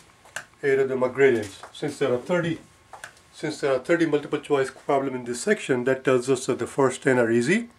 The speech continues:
the next ten are medium, the last ten are hard, twenty-one through thirty. Having said that, there is an exception. The exception is this situation right here. When the problems appear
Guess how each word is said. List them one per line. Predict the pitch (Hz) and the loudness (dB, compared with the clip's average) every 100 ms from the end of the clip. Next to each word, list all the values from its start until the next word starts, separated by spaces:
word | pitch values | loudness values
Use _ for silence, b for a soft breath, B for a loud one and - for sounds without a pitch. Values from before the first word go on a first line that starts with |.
| b b b b b b | b b b b b b
the | - | 2
next | 120 131 | 2 2
ten | - 135 | 0 2
are | 127 | 2
medium, | 117 120 147 190 | 2 0 0 -2
the | 135 | -2
last | 127 135 127 | 0 0 0
ten | 139 127 | -2 0
are | |
hard, | 156 147 101 - | 4 4 2 -2
twenty-one | 127 120 120 120 | 0 2 0 0
through | 120 | -2
thirty. | 135 117 110 - b b b b b b b - | 2 2 2 -4 b b b b b b b -2
Having | 139 143 139 | 2 2 4
said | 247 202 | 2 4
that, | 131 131 143 b b b b b 123 | 4 4 2 b b b b b -6
there | 123 | 2
is | 160 185 | 4 6
an | 156 | 4
exception. | - 170 - 120 101 - | 4 2 2 -2 -4 -6
The | |
exception | 120 - 170 - 165 | -6 0 0 2 -2
is | - | -2
this | 170 - | -6 -8
situation | 131 131 120 120 | -10 -10 -10 -6
right | 117 | -6
here. | - 143 - - B B B B B _ - - - _ _ | -2 0 0 -4 B B B B B _ -20 -20 -20 _ _
When | 131 123 | -10 -10
the | |
problems | 123 165 196 208 175 | 0 0 0 -2 -6
appear | 160 170 160 156 160 | -6 0 4 4 2